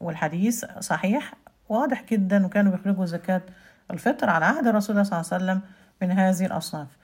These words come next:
طيب، آم، صاع من طعام، بعض أهل العلم منهم الشافعي وما وافقه قال: "صاع من طعام" اللي هو قوت أهل البلد. في بلد الغل-، الغالب على أكلهم الرز،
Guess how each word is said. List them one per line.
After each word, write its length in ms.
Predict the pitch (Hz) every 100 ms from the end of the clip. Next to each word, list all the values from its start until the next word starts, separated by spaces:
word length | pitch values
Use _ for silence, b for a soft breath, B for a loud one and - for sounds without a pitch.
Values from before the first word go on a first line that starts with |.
| b b b
طيب، 440 | 190 196 196 180 175
آم، 480 | 175 175 175 -
صاع 220 | 170 262 381
من 140 | 349
طعام، 440 | 240 202 226 294
بعض 220 | 254 254 226
أهل 160 | 240
العلم 480 | 208 202 233 247 226
منهم 180 | 196 196
الشافعي 400 | 190 202 202 190
وما 140 | 175
وافقه 360 | 165 208 202 269
قال: 220 | 269 254
"صاع 200 | - 320
من 180 | 320 226
طعام" 340 | 202 214 285
اللي 140 | 240 214
هو 420 | 226 220 233 233
قوت 540 | 233 240 285 285 - -
أهل 240 | 226 233
البلد. 320 | 196 165 - - - b b b b b
في 160 | - 285
بلد 320 | 233 254 302
الغل-، 320 | 269 214 220
الغالب 420 | 185 190 247 226
على 180 | 190 180
أكلهم 380 | 170 214 269 277
الرز، 420 | 269 302 202 202